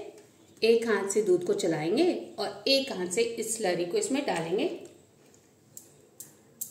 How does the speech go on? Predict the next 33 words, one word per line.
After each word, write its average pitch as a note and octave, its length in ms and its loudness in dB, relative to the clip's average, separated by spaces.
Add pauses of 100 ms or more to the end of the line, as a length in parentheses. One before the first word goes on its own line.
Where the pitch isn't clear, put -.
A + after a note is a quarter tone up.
(1600)
ये G#3 120 4
दूध G#3+ 220 -2
को B3+ 140 -4
बहुत G#3+ 240 4
जल्दी G#3+ 240 4
गाढ़ा F3 300 2
भी A3 120 -2
करेगा B3 380 4 (360)
और G3+ 120 0
हमारी G3 360 2
आइसक्रीम F#3 380 2
को C4+ 100 2
अच्छा A3 240 2
texture F#3 360 0
भी F#3+ 100 0
देगा। G3+ 240 4 (3750)
तो G3+ 60 -8
ये F#3 80 0
देखिए, E3 280 -2
मैंने A3 160 0
सारा E3 240 0
डाल E3 220 0
दिया C#4 200 0 (1120)
और F3+ 80 2
इसको F3 240 0
अब A#3+ 180 2
लगभग G#3+ 480 0
एक C4 180 0
से A3+ 140 2
दो F3 140 2
मिनट G#3+ 260 4
पका D3 280 -4
लेंगे। D#3+ 300 2